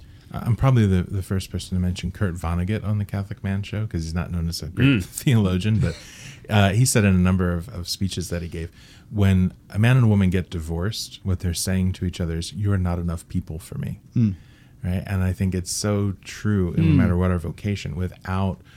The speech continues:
Speaker 1: a community and without friendship and without,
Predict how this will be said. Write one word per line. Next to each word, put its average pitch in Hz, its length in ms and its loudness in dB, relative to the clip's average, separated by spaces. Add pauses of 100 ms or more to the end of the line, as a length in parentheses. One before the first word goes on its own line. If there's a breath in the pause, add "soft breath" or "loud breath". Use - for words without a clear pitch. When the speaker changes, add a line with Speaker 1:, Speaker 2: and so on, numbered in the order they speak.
(280 soft breath)
Speaker 1:
a 85 140 -10
community 92 580 2
and 92 220 -6
without 85 500 -6 (140)
friendship - 640 -6 (100)
and 87 180 -10
without, 85 400 -6